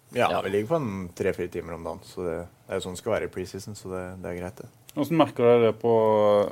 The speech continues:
Speaker 3: de unge kroppene deres, Mathias?
Speaker 2: Nei, jeg merker jo, eh, noen dager så blir du litt tyngre i beina enn andre, men, eh, du får jo som regel, eh, overskuddet etter hvert da.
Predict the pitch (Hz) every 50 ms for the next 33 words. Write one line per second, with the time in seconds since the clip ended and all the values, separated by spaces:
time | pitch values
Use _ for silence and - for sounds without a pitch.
0 | - - - 143 127 117 127 - - 131 120 113 104 104 104 117 123 120 - -
1 | 110 - - 98 95 95 98 104 123 127 - - - - - _ _ _ _ _
2 | _ _ - 127 120 - 120 123 123 - - - _ _ _ _ _ - - -
3 | - - - 87 90 82 - - - 107 104 104 98 98 95 95 92 90 90 87
4 | 87 90 90 90 90 92 92 90 87 87 87 - - 87 87 90 87 87 85 85
5 | 82 82 82 85 90 - - - - 92 95 98 98 85 92 92 95 90 87 82
6 | 85 85 87 92 101 101 92 85 82 87 85 85 50 - - - - - - -
7 | _ _ _ _ _ _ _ - 90 - - 92 98 104 98 - - 92 90 92
8 | 92 87 82 82 82 82 - - - - - _ _ _ - - - 87 90 101
9 | - - 98 92 85 - 95 92 - - 85 101 - - -